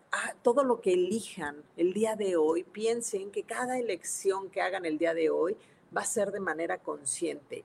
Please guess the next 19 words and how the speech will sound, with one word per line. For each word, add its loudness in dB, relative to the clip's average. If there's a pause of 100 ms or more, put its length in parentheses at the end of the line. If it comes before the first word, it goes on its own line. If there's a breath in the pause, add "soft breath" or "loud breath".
y -8
que 4
eso 0
los -4
va 4
a 0
llevar 2
justamente -8
al -10
siguiente -4
nivel, 0 (360 loud breath)
a -6
tener 0
claridad 0
en -4
todo 0
aquello -4
que -10
quieran -2